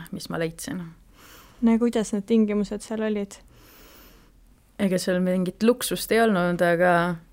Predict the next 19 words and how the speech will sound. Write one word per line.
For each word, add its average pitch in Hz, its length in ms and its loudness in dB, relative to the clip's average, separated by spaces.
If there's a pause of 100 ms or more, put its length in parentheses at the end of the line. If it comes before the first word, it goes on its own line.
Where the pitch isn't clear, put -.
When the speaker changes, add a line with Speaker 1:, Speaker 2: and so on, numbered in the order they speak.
(360)
Speaker 1:
privaatne 185 500 0
tuba 208 280 4 (720)
ja 165 640 2 (480)
puhas 180 560 0 (1200)
ja 170 380 -6 (240)
selles 185 240 2
suhtes 165 120 -10
turvaline, 160 520 4 (240)
et, 156 320 -2
äh, 160 540 8
väravad 165 360 4
olid 165 180 2
lukus 165 360 -2
ja 160 60 0
niisama 160 440 -2
inimesed 160 400 -2
tänavalt 160 380 -2
sinna 151 380 -2
nagu 147 260 -2